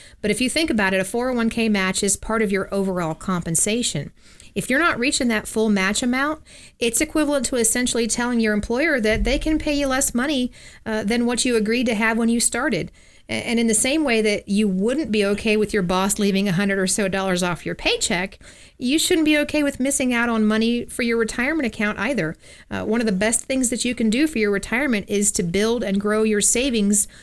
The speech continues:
through the use of your defined contribution retirement account. It's your money.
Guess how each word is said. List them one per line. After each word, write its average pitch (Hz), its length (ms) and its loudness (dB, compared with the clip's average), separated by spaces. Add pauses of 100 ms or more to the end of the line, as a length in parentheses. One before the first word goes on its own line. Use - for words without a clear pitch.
through 233 320 -2
the 240 120 2
use 226 380 2
of 202 180 0
your 214 160 2
defined 202 480 0
contribution 202 680 -2
retirement 208 540 0
account. 165 340 -4 (380)
It's 214 280 -2
your 214 300 4
money. 208 460 0